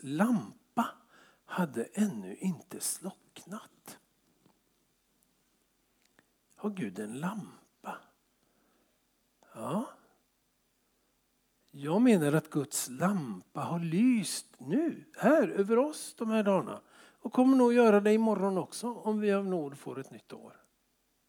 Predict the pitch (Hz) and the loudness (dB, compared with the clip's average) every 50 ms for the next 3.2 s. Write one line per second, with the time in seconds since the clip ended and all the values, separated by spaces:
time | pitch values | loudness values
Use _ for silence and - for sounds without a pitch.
0 | _ _ _ _ _ _ _ _ _ _ _ _ _ _ _ _ _ _ - - | _ _ _ _ _ _ _ _ _ _ _ _ _ _ _ _ _ _ 0 2
1 | 175 147 131 123 - - - - 151 151 151 - - - - - - _ _ _ | 2 2 2 0 -6 -6 -4 -2 -2 -2 -4 -6 -10 -20 -20 -20 -20 _ _ _
2 | _ - - 175 160 147 139 135 135 131 - - - _ - 185 208 220 190 139 | _ -6 -2 0 0 0 0 -2 -4 -4 -6 -6 -6 _ -6 -6 -4 -4 -6 -8
3 | 117 98 - - | -10 -14 -18 -20